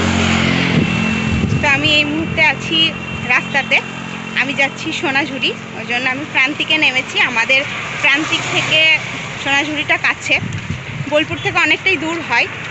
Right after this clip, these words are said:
তো আমি এখন রাস্তাতে হাঁটছি, এই যে আমার পেছনে হাইওয়ে, আর সামনে আর কিছুটা গেলেই তোমার সোনাঝুরি হাট। কিছুটা মানে, মানে এখন বেশ কিছুটাই যেতে হবে। তো আর আমার আগে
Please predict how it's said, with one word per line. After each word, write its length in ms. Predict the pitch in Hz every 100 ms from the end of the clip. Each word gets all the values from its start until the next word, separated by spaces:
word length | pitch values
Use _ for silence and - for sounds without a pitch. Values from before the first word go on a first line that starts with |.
| - - -
তো 80 | 269 262 269 - - - - -
আমি 120 | 269 285
এখন 180 | 277 294 285
রাস্তাতে 380 | 247 - 294 294 320 - - 294
হাঁটছি, 300 | 262 - 320 269
এই 60 | 247
যে 40 | 262
আমার 140 | 262 254
পেছনে 360 | 254 294 269 277 - - - - -
হাইওয়ে, 360 | 262 269 302 339 349 - - - - - - - 226 226
আর 100 | 233 - - 339 - - - -
সামনে 240 | 277 269 294 285
আর 60 | 294
কিছুটা 320 | 285 - 311 302
গেলেই 240 | 277 269 302
তোমার 200 | 285 285 285
সোনাঝুরি 440 | 254 254 294 285 302
হাট। 140 | 262 - - - -
কিছুটা 260 | 392 466 508 494
মানে, 180 | 494 494 349
মানে 140 | 349 403
এখন 140 | 403 440
বেশ 120 | 330 349 330
কিছুটাই 320 | 359 415 392
যেতে 180 | 302 269 302
হবে। 200 | 240 285 - - - - - - -
তো 80 | 262 254 269 - - - - - - - - 202
আর 140 | 196 208 214
আমার 180 | 240 240 214
আগে 160 | 226